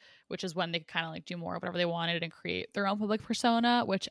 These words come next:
I don't know how I feel about that because maybe, like,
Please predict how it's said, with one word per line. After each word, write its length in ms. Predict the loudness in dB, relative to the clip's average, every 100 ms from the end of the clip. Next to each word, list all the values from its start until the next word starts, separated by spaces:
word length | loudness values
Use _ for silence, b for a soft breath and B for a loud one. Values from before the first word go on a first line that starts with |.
| _ -2
I 280 | 0 2
don't 320 | 2 2 2 0
know 340 | -2 0 0
how 200 | 0 0
I 120 | 0
feel 220 | -2 -2 0
about 260 | 2 2
that 160 | 2 0
because 520 | -2 -6 -2 0 2 2
maybe, 260 | 2 4
like, 300 | 6 4 2